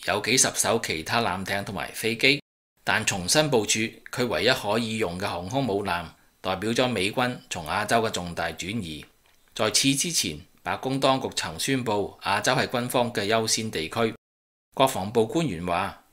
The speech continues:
負責中東同埋阿富汗行動嘅美國中央司令部指揮官、海軍陸戰隊上將麥肯錫 Frank McKenzie 要求用一艘航母嚟替代艾森豪威爾號。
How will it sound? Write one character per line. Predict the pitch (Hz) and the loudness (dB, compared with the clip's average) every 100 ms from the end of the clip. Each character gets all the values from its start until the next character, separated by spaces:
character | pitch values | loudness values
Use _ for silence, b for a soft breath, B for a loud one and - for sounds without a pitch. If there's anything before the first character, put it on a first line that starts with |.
| - | -8
負 | 120 | 0
責 | 117 120 - | 4 4 4
中 | 156 165 | 2 4
東 | 151 156 | 4 2
同 | 127 | 0
埋 | 92 85 | -2 0
阿 | 104 | 0
富 | 113 117 | 0 0
汗 | 110 107 | 0 -2
行 | 92 90 82 | -4 -8 -6
動 | 92 95 | -6 -2
嘅 | 101 | -2
美 | 98 101 | 0 -2
國 | 104 | -2
中 | - 120 127 | -2 -2 0
央 | 120 | 2
司 | 117 131 120 | 2 2 0
令 | 90 | -2
部 | 92 90 | -4 -4
指 | 87 101 | -4 -4
揮 | - 120 | 0 0
官、 | 120 139 139 - _ | 2 0 0 -8 _
海 | - 104 | -2 2
軍 | 123 147 | 4 4
陸 | 107 | 2
戰 | - 107 | -2 -4
隊 | 98 113 | -2 0
上 | 117 95 | 0 0
將 | 95 104 104 - - | 0 -2 -2 -8 0
麥 | 113 | 0
肯 | - 117 151 | 2 0 2
錫 | 127 104 - - | 2 2 -2 -12
Frank | - 135 135 135 | 0 4 4 0
McKenzie | 120 101 - 151 151 - 143 - _ - | -6 -8 -4 -2 0 0 -2 -12 _ 0
要 | 160 | 2
求 | 95 | 2
用 | 85 98 117 | 0 0 2
一 | |
艘 | 143 104 | 4 4
航 | 110 - 80 | 2 0 -4
母 | 87 90 101 - | -2 -2 -2 -4
嚟 | 95 92 | -6 -2
替 | 123 120 | 2 2
代 | 117 95 | 2 0
艾 | 98 101 | 0 0
森 | 123 147 | 2 0
豪 | 110 | -2
威 | 76 110 101 107 | -2 -2 0 -4
爾 | 98 | -4
號。 | 87 | -6